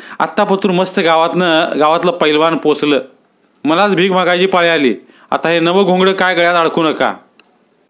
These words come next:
गळ्यापतूर बुडलोय ते नाकातोंडात पाणी जाऊन फुकट मरीन बघा.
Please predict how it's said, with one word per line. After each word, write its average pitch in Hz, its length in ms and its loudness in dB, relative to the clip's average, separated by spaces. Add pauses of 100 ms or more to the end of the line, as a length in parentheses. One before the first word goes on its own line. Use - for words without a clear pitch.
(260)
गळ्यापतूर 170 580 0 (280)
बुडलोय 160 400 2
ते 185 120 2
नाकातोंडात 170 540 0
पाणी 160 320 0
जाऊन 165 200 0
फुकट 156 260 -2
मरीन 160 320 0
बघा. 139 260 0